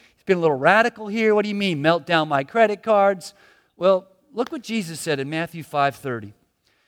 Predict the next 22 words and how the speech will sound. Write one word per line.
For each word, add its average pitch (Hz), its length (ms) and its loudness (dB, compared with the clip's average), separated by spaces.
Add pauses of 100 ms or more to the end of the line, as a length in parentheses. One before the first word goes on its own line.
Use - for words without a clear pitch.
(260)
Jesus 180 360 -12
said 165 220 -8
this. 120 360 -10 (1600)
Matter 165 80 -6
of - 80 -8
fact, 180 180 2
let's, - 200 -18
can 170 140 -12
we 165 60 -6
read 185 200 -6
it 170 40 -20
together 196 400 -10 (280)
out 165 120 -10
loud? 185 280 -4 (800)
"If 143 200 -8
your 143 80 -6
right 170 260 2
hand 208 520 -2
causes 180 500 0
you 185 120 -4
to 151 100 -8
sin, 151 520 -2